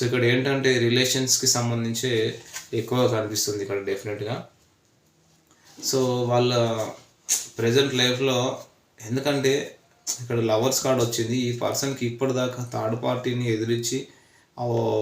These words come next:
ఓ స్టెప్ తీసుకునే ధైర్యం లేదు వీళ్ళకి. ఆ, ఇక్కడ థర్డ్ పార్టీ సిచ్యువేషన్‌లో, ఆ,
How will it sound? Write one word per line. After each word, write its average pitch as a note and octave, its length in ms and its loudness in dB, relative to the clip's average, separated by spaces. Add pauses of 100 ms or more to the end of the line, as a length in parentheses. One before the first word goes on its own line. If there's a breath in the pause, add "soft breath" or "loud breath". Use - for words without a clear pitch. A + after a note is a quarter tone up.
(140)
ఓ - 100 -4
స్టెప్ A#2 360 -2
తీసుకునే C3 460 2
ధైర్యం A#2 400 4
లేదు G#2+ 180 4
వీళ్ళకి. F#2 320 -6 (1300 soft breath)
ఆ, A#2 160 0
ఇక్కడ A#2 460 2
థర్డ్ A#2 280 6
పార్టీ C3 240 4
సిచ్యువేషన్‌లో, B2 1500 0 (380)
ఆ, A2+ 100 -2